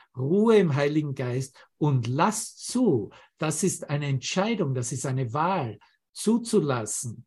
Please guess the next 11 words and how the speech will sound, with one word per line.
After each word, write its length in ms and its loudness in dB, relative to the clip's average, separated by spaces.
Ich 220 -6
sage 280 0
Ja 440 2
dazu, 380 -4
ich 120 -6
erlaube 640 2
es, 180 -4
ich 140 -8
gebe 300 -2
dem 180 0
Erlaubnis, 960 -2